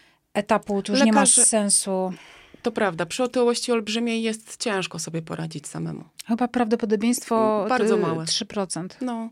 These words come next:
Speaker 2: bardzo
Speaker 1: powodzenia.
Speaker 2: małe. I ja to wiedziałam o tym, że ja sobie sama nie poradzę. I to nie dlatego, że nie jestem, wiesz, nie mam charakteru. No nie.
Speaker 1: Mhm.
Speaker 2: Mam. <laughs> Ale
Speaker 1: Masz,
Speaker 2: wie-, tak.
Speaker 1: to prawda.
Speaker 2: Ale
Speaker 1: Mhm.
Speaker 2: sobie nie poradziłabym.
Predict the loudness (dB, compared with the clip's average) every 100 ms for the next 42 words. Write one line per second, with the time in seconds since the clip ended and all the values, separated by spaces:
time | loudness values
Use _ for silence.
0 | _ -6 -2 0 0 0 -4 -10 -10 -4
1 | -2 0 0 0 0 -2 -2 0 0 -2
2 | -6 -8 -10 -6 -4 -2 -4 -4 -4 -4
3 | -4 -6 -8 -10 -16 -18 -20 -14 -8 0
4 | 0 0 -4 -2 -2 -2 -2 -4 -4 -6
5 | -6 -4 -6 -6 -10 -2 -2 -2 -4 -8
6 | -8 -12 -12 -16 -20 -8 -4 -2 -2 -4
7 | -14 -16 -18 -20 _ _ 0 2 2 4
8 | 4 4 0 -2 -2 0 0 -2 -8 -6
9 | -4 -6 6 8 8 6 4 2 2 0
10 | -6 -2 -2 -2 -4 -2 2 2 2 0
11 | 2 0 0 -2 -2 -2 -6 -6 -8 -12